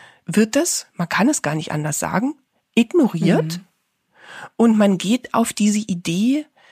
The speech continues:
Speaker 1: der, der Gesichtsausdrücke und der Idee vor allem der Mikro-Gesichtsausdrücke, dieser Micro-Expressions, die es ja bis heute immer noch gibt und die ja auch noch trainiert wird, et cetera.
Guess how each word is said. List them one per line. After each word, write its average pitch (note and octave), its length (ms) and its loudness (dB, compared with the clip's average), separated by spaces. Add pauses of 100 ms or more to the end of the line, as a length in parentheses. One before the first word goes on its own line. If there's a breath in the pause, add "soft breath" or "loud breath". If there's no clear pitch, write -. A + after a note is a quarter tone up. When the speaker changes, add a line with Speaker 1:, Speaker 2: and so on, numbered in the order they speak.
(180 soft breath)
Speaker 1:
der, G#3+ 640 2
der F#3+ 180 -2
Gesichtsausdrücke B3+ 1040 -2
und G3+ 220 0
der F3+ 180 -2
Idee F#3 280 -2
vor - 180 -4
allem E3 240 -2
der D#3 160 0
Mikro-Gesichtsausdrücke, - 2000 -2
dieser E3 300 0
Micro-Expressions, E3 1700 -2
die D#3+ 100 -4
es - 120 -2
ja - 80 -2
bis - 260 -6
heute F3 200 0
immer E4 240 2
noch - 240 -4
gibt - 260 -12
und D3+ 140 -4
die C#3+ 60 -6
ja D3 140 -2
auch D3+ 140 -4
noch D3+ 140 -6
trainiert G3 540 2
wird, - 140 -2
et - 120 -6
cetera. D3+ 400 -4